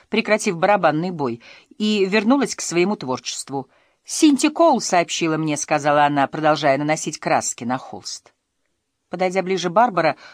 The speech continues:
взглянула на плоды вдохновения художницы. Из огромного зияющего рта поднималась пышнотелая Матрона с заварочным чайником, украшенным змеями. "Какая прелесть", — подумала Барбара. Эта живопись определённо заполнила вакуум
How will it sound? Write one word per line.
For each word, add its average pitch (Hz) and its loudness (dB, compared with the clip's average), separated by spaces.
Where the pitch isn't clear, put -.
взглянула 180 2
на 147 0
плоды 147 -2
вдохновения 151 -2
художницы. 143 -6
Из 165 -2
огромного 185 2
зияющего 180 0
рта 180 0
поднималась 170 0
пышнотелая 170 0
Матрона 165 0
с 135 -6
заварочным 143 0
чайником, 165 -4
украшенным 143 -2
змеями. 135 -4
"Какая 131 -2
прелесть", — 117 -8
подумала 113 -8
Барбара. 101 -12
Эта 160 -4
живопись 147 -6
определённо 151 -4
заполнила 123 -6
вакуум 120 -4